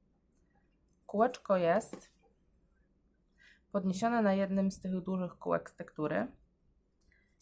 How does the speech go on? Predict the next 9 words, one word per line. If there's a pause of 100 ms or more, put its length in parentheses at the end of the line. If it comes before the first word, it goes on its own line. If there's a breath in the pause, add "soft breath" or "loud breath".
(160)
I
ten
miś (340)
również
jest
podniesiony
tylko
na
jednym,